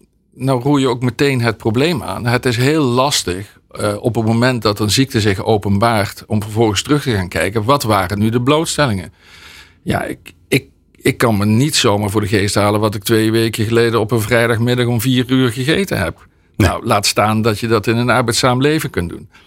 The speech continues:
Speaker 1: En dat is ook de, meteen een probleem wat we graag willen adresseren. Dat we zeggen van, "Ja, maar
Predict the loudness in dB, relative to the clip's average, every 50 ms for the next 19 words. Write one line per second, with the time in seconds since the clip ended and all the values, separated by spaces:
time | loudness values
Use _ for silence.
0 | -20 -20 -20 -20 _ -2 0 2 2 2 0 2 0 0 2 2 0 0 0 -2
1 | -2 -2 -4 -4 -4 -2 -4 -4 0 0 0 0 0 -4 -4 -4 -4 -4 -2 -2
2 | 0 2 2 2 2 2 0 -2 -2 -2 -4 -4 -6 -6 -4 -2 -2 -2 -4 -6
3 | -4 -2 0 0 0 0 0 -2 -2 -2 0 -2 -2 -2 -4 -2 -2 0 2 2
4 | 2 2 0 -2 -4 -6 -6 -8 -8 -6 -6 -6 -6 -8 -8 -6 -4 -2 0 0
5 | -2 -2 -4 -6 -8